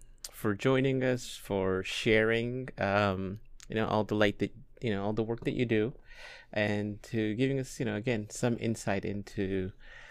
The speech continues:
um, you know, you've s-, maybe talked about some of these things, but the fact that, you know, how important or how, uh, the fandom has affected us, it's, um, great to see that it has affected you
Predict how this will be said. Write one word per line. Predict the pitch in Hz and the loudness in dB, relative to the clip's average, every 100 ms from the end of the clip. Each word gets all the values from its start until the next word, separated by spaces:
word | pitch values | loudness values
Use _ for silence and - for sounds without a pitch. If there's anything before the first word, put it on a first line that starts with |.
| - - | -14 -4
um, | 95 92 90 - 107 - - - | 0 0 -2 -8 -12 -18 -20 -10
you | 110 | -2
know, | |
you've | 98 101 | 2 0
s-, | - - | 0 -4
maybe | 113 107 107 | 0 0 0
talked | - 104 - | 2 2 2
about | - 92 | -2 0
some | - | 0
of | 92 | -2
these | 90 | -6
things, | - 87 90 - - | -4 -4 -4 -10 -8
but | 95 - - - - | -8 -8 -20 -12 -8
the | |
fact | - 104 98 - | 0 0 0 -2
that, | 98 | -4
you | 101 | -4
know, | 92 | -4
how | 95 101 101 | -2 2 2
important | 95 - 107 - 101 92 98 | 0 0 0 0 -2 -4 -4
or | 90 | -2
how, | 98 92 90 - - - - - - - | 0 0 0 -2 -12 -16 -18 -18 -20 -6
uh, | 101 90 92 | -2 0 0
the | 95 | -2
fandom | - 113 107 104 98 | 0 4 6 6 4
has | 95 90 95 | 2 0 -2
affected | - 95 - 90 90 92 | -2 -2 -2 -4 -2 -2
us, | 95 - - - | -4 -6 -10 -10
it's, | 98 - - - - | -10 -10 -10 -14 -8
um, | 90 90 92 90 92 101 - - 110 | -6 -6 -6 -8 -10 -12 -18 -2 0
great | 104 | 2
to | 107 | -2
see | - 104 | 0 2
that | 104 104 | 2 0
it | 104 | 0
has | 101 | -2
affected | 101 101 - 101 95 | -4 -4 -2 -2 0
you | 95 92 92 | 2 2 0